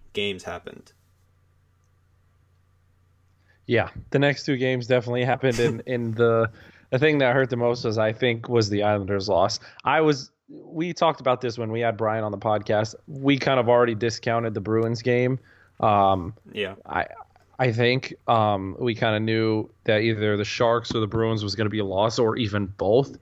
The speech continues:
Speaker 1: Yeah.
Speaker 2: Um, but again, this is, the loss to the Islanders are the type of points when, if they're in a playoff spot come March, those are the ones you want back.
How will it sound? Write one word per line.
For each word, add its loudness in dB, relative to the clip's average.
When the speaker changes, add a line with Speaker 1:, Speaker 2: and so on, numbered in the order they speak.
Speaker 1:
Yeah. -8
Speaker 2:
Um, 2
but 2
again, -2
this -2
is, -2
the 0
loss 4
to -6
the 0
Islanders 2
are 0
the 0
type -2
of -8
points -4
when, -2
if -4
they're 4
in 2
a 0
playoff 2
spot 0
come -2
March, -2
those 4
are 0
the 4
ones 2
you -2
want 0
back. -4